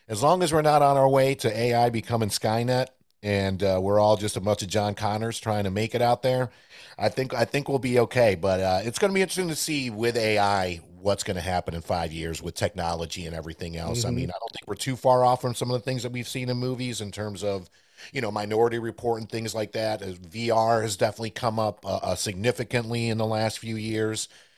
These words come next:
Speaker 1: And I mean, technology is just forever on the move. So,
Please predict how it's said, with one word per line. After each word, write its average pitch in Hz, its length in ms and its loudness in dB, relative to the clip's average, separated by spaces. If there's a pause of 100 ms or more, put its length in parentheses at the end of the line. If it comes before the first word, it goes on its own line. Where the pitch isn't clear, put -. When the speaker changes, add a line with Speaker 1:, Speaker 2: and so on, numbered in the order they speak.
(200)
Speaker 1:
And 120 160 0
I 120 60 6
mean, 120 160 0
technology 107 680 2
is 90 120 -2
just 98 260 -6
forever 90 440 -2
on 85 120 -4
the 85 80 -4
move. 82 500 -6
So, 85 500 -4